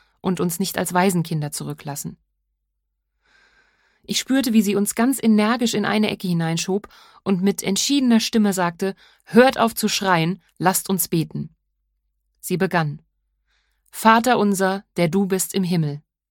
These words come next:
Langsam kamen die Menschen zu uns in die Ecke und sprachen mit:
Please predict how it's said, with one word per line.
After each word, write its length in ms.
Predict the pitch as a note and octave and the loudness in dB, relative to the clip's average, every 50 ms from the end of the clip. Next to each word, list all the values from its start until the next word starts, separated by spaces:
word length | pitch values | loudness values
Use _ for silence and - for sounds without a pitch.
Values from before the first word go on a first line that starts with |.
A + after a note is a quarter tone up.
| _ _ _ _ _ _ _ _ _ _ _ _ _ _ | _ _ _ _ _ _ _ _ _ _ _ _ _ _
Langsam 540 | - D3 D3+ D#3+ F3 F3+ F#3+ G3 G3+ G#3 G#3 | -8 -4 -2 0 0 0 -2 -2 -2 -4 -4
kamen 340 | - F#3 F3+ E3+ E3 E3 D#3+ | -4 -4 -4 -2 -2 -2 -4
die 100 | E3 D#3 | -2 -2
Menschen 440 | D#3+ D#3 D#3+ E3 E3+ - - F#3+ F#3 | -2 -2 -2 -2 -4 -4 -4 -6 -4
zu 160 | - - G3+ | -4 -4 -4
uns 180 | F#3 G3 F#3 - | -4 -4 -4 -4
in 140 | G3 G3 | -4 -4
die 100 | F#3 F#3 | -4 -4
Ecke 220 | - G#3 - - D#3 | -6 -8 -8 -6 -6
und 120 | D3 D#3+ D#3 | -6 -6 -6
sprachen 420 | - - E3 D#3+ D#3+ - F#3 F3+ | -8 -6 -6 -6 -6 -6 -6 -6
mit: 240 | F3+ F3+ E3+ - | -6 -6 -8 -12